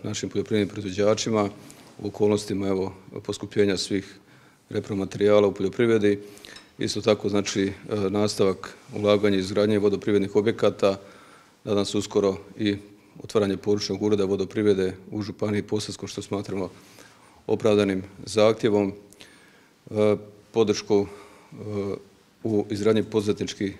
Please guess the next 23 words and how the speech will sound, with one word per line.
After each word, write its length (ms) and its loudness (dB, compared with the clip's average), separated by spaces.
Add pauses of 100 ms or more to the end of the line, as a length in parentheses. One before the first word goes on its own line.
zona, 460 0
prvenstveno 460 -2
na 60 -10
području 340 0
općine 320 -2
Odžak, 440 0 (760)
e, 240 0
gdje 180 0
se 360 -2
otvara 300 -2
nova 200 0
perspektiva 640 0 (200)
otvaranjem 520 -4
autoceste 840 -2 (160)
i 280 -6
mosta 360 -4
na 100 -6
Svilaju, 460 4 (1400)
kao 360 4
i 60 2
jačanje 380 2
tog 220 0
prijelaza 500 2